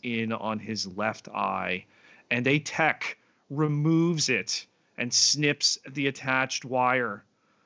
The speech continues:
She scans his head with a device and asks him where his cortical node is. As she lowers a glowing drill to his temple, there is a thud.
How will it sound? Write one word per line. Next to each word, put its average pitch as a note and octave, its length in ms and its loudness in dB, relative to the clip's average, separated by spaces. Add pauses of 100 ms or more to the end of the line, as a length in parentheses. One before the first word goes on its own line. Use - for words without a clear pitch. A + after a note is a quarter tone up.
(420)
She - 180 -6
scans D#3 500 2
his D3+ 160 -2
head D3+ 220 2
with C#3+ 160 -2
a C3+ 40 -2
device C3+ 500 0
and C#3+ 180 -6
asks D3 440 -2
him E3+ 180 -4
where E3+ 200 2
his E3 160 0
cortical A3 760 -2
node F#3+ 460 2
is. F3 600 -2 (520)
As D#3 140 2
she F#3 160 4
lowers F3 640 6
a F#3 80 4
glowing E3 580 2
drill C#3+ 480 4
to C#3+ 220 0
his C3+ 240 0
temple, C#3+ 500 2
there C3+ 240 6
is B2+ 140 2
a C3 60 -4
thud. D3 560 4